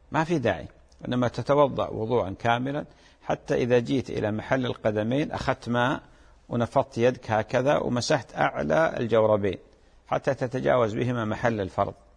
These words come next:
فقط هذا الذي عليك. هل يجب؟ لا، ما يجب. أنت تقول: "هل يجب؟ هل يلزم؟" لا، وإنما هذه رخصة من الله سبحانه وتعالى.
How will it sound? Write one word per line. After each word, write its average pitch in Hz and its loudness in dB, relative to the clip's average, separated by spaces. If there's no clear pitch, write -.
فقط 170 -4
هذا 170 2
الذي 107 0
عليك. 87 -4
هل 147 0
يجب؟ 165 2
لا، 147 2
ما 143 0
يجب. - -8
أنت 117 -6
تقول: 131 0
"هل 131 2
يجب؟ 139 2
هل 113 0
يلزم؟" 135 2
لا، 170 0
وإنما 123 0
هذه 135 2
رخصة 156 0
من 107 -2
الله 110 0
سبحانه 98 -4
وتعالى. 95 -6